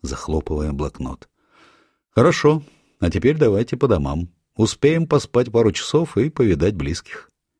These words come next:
На этих словах Патрик почувствовал, как сильно скучает по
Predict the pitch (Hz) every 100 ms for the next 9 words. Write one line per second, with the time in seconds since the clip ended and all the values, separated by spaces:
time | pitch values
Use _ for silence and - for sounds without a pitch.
0 | _ _ - 73 76 78 - 67 65 98
1 | - - - - - 101 104 95 - 87
2 | - 117 - 98 87 90 - - 131 123
3 | 120 - - 104 - - 92 78 - 80
4 | 64